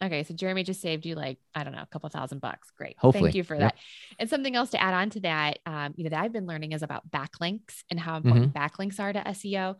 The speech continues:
Speaker 1: So for listeners that don't know what a backlink is, it's basically when another website, um, social media,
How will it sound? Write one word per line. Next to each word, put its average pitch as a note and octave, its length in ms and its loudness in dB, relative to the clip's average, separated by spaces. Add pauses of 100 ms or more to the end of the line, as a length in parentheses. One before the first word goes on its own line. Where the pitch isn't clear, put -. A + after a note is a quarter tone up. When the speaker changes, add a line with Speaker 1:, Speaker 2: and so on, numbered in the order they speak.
(280)
Speaker 1:
So F3+ 400 0
for G3+ 160 -4
listeners G3 400 -2
that E3+ 140 -6
don't D#3+ 140 -6
know D#3 80 -4
what D3 80 -4
a D3 40 -6
backlink F3+ 540 -4
is, D3+ 320 -6 (100)
it's F3 140 -8
basically G#3 640 -4
when D#3+ 500 0
another D#3+ 760 -2
website, D#3 920 -6 (460)
um, C#3 500 -6 (200)
social F#3 320 -4
media, E3 460 2